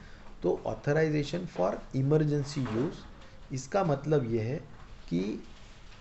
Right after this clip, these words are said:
यहाँ के जो local हमारे companies है, Cipla हो या Hetero हो,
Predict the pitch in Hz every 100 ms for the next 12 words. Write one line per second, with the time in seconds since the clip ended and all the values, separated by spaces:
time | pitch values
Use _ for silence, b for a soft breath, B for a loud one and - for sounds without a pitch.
0 | - 110 117 165 190 190 185 160 123 123
1 | - 160 151 139 135 113 110 113 113 139
2 | 180 - 113 - 131 131 113 135 160 -
3 | - 123 123 120 - 113 113 - 180 151
4 | 123 -